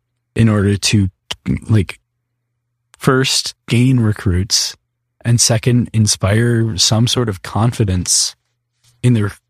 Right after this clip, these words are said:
in the recruits that he has already gained. Like,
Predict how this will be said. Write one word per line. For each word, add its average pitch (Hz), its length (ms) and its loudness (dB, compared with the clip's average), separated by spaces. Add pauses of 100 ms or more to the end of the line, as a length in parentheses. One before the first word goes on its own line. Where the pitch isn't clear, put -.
(240)
in 127 200 2
the 117 160 2
recruits - 800 -2 (140)
that 113 240 -2
he 101 260 -2 (340)
has 113 200 0
already 110 480 0
gained. 80 440 -4 (600)
Like, 87 180 -2